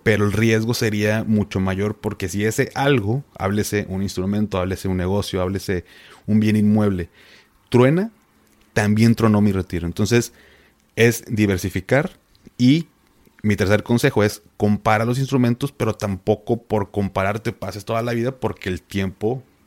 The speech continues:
va corriendo en nuestra contra. Bien, hasta aquí el episodio de hoy. Espero que te haya gustado. Y si fue así, te pido por favor que me ayudes compartiendo para poder llegar a más personas.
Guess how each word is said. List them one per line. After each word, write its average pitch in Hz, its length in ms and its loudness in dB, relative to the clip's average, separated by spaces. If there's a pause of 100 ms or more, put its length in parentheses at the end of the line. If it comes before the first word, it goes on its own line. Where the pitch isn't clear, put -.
va 87 240 -4
corriendo 98 640 0
en 87 140 -8
nuestra 82 260 -10
contra. 180 300 0 (1000)
Bien, 156 260 6 (500)
hasta 135 280 0
aquí 156 180 -2
el 156 60 2
episodio 151 400 4
de 147 100 8
hoy. 180 220 2 (180)
Espero 123 360 0
que 127 80 -4
te 131 100 -2
haya 123 100 2
gustado. 151 540 2 (380)
Y 123 120 0
si 113 120 -4
fue 131 420 2
así, 139 320 -2
te - 120 -6
pido 117 240 -4
por 120 100 -6
favor 110 240 -4
que 120 100 -4
me 110 100 -2
ayudes 113 260 -2
compartiendo 113 720 -4
para 101 240 -10
poder 101 180 -6
llegar 104 220 -4
a 104 60 -4
más 107 180 -6
personas. 151 560 -2